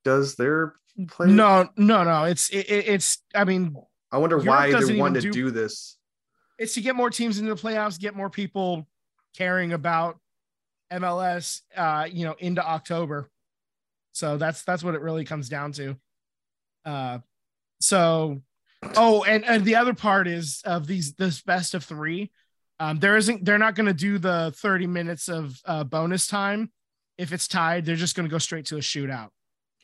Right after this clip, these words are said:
Speaker 1: Are, do you think,
Speaker 2: The
Speaker 1: okay, this
Speaker 2: first
Speaker 1: is
Speaker 2: round.
Speaker 1: my, this is my tin hat here. Do you
Speaker 2: Okay.
Speaker 1: think they're doing this to try and generate more buzz for the World Cup? Like, more people
Speaker 2: Oh,
Speaker 1: to watch?
Speaker 2: absolutely. That's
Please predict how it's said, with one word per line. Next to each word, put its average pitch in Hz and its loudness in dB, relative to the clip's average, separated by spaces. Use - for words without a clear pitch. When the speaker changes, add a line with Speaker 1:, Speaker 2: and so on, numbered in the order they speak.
Speaker 1:
Are, 151 0
do 147 -2
you 180 4
think, 151 0
Speaker 2:
The 139 -6
Speaker 1:
okay, 127 -2
this 123 0
Speaker 2:
first - -6
Speaker 1:
is - -8
Speaker 2:
round. 113 -12
Speaker 1:
my, 110 0
this 143 -4
is 139 -6
my 123 2
tin 139 -4
hat 120 -4
here. 107 -10
Do 147 0
you 160 2
Speaker 2:
Okay. 143 -2
Speaker 1:
think 165 0
they're 147 2
doing 135 0
this 127 -4
to 127 -8
try 123 -2
and 120 0
generate 120 -2
more 113 -2
buzz 110 -4
for 113 -6
the 107 -2
World 104 -4
Cup? - -4
Like, - -16
more 107 -4
people 302 2
Speaker 2:
Oh, - 4
Speaker 1:
to 381 0
watch? 359 6
Speaker 2:
absolutely. 233 2
That's 247 -8